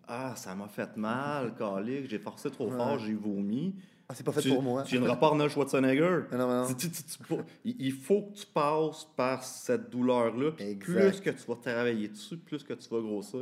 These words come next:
Speaker 2: C'est un muscle.
Speaker 1: Tu sais, pis moi, un de mes tatous que j'ai ici sur mes côtes, c'est, euh, « Life's a game, play until you die. »
Speaker 2: Hein.
Speaker 1: La vie, c'est un jeu, joue jusqu'à temps que tu meurs.
Speaker 2: Hein.
Speaker 1: Tout est une game.
Speaker 2: Cent pour cent.
Speaker 1: Rends-la à ton avantage.
Speaker 2: Ouais.
Speaker 1: Joue, déplace tes pions,
Speaker 2: Oui.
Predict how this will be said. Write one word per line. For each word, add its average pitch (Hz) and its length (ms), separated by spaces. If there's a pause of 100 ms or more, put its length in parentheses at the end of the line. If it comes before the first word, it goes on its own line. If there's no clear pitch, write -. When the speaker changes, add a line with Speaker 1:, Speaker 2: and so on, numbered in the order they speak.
(120)
Speaker 2:
C'est - 180
un - 40
muscle. 101 220
Speaker 1:
Tu - 120
sais, - 40
pis - 160
moi, 123 180
un 117 40
de 120 60
mes 110 140
tatous 110 300
que 113 60
j'ai 110 340
ici 95 240
sur 113 160
mes 92 160
côtes, 127 240
c'est, 98 260 (440)
euh, « 87 480
Life's 98 340
a 95 80
game, 110 400 (140)
play 117 100
until 104 300
you 98 80
die. » 95 340 (240)
Speaker 2:
Hein. 123 220 (100)
Speaker 1:
La 92 120
vie, 101 120
c'est 120 140
un 98 160
jeu, 110 260
joue 107 140
jusqu'à 110 180
temps 107 140
que 107 100
tu - 100
meurs. 95 380
Speaker 2:
Hein. 113 380 (400)
Speaker 1:
Tout 147 180
est 101 120
une 98 180
game. 117 480 (160)
Speaker 2:
Cent 120 100
pour 113 120
cent. 113 160 (120)
Speaker 1:
Rends-la 120 800
à 98 60
ton 98 240
avantage. 95 920
Speaker 2:
Ouais. 117 220
Speaker 1:
Joue, 156 640
déplace 117 500
tes 117 80
pions, 107 300
Speaker 2:
Oui. 139 120